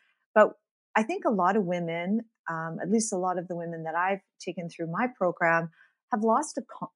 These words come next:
a lot of their confidence and their ability. Maybe there's this thing about, "Well, I'm a little bit too old," or, "It's too late to start over," or, you know, "What would I even do?" And, you know, "I'm not good enough.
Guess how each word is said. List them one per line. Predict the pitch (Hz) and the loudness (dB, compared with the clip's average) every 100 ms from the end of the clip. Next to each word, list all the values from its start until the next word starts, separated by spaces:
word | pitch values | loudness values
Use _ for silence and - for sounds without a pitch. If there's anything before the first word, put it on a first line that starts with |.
| - | -2
a | 180 | 2
lot | 175 180 | 2 2
of | 170 | -2
their | 170 | -6
confidence | - 180 180 - 160 - - - - 175 | -4 -6 -6 -6 -8 -8 -10 -12 -10 -4
and | 170 175 170 170 156 - | -2 -2 -2 -2 -4 -6
their | - 175 170 170 | 0 2 4 2
ability. | 165 185 214 202 165 170 | 0 2 2 2 0 -2
Maybe | 175 180 185 | -2 0 0
there's | 180 175 165 - | 2 0 0 0
this | 170 170 - - - _ | 0 0 -6 -12 -20 _
thing | 196 185 | 0 0
about, | 170 165 165 165 175 | 0 0 2 2 2
"Well, | 170 170 170 | 4 4 2
I'm | 165 160 160 156 | 0 -4 -6 -8
a | 160 | -8
little | 165 | -6
bit | 165 170 | -8 -10
too | - 160 | -6 0
old," | 240 247 240 233 226 220 214 | 4 4 6 6 8 8 6
or, | 175 160 | 4 0
"It's | 156 | -2
too | - 180 | -4 0
late | 180 180 | 0 0
to | 165 | -6
start | - 165 170 | -4 0 4
over," | 220 208 208 208 208 208 208 - - - _ | 6 6 6 6 6 6 4 -2 -16 -20 _
or, | 180 180 175 170 170 170 170 170 | 8 10 10 10 8 8 6 4
you | 190 185 | 4 4
know, | 180 180 | 4 2
"What | 156 175 202 196 | 4 4 4 2
would | 185 | -2
I | 180 | -2
even | 165 160 156 | -2 -6 0
do?" | 233 233 226 220 220 214 214 | 6 10 12 12 10 10 8
And, | 175 160 160 | 6 4 -2
you | 190 | -4
know, | 180 | -2
"I'm | 170 | -2
not | 160 - | -2 2
good | 247 | 4
enough. | 240 220 214 214 | 6 6 8 6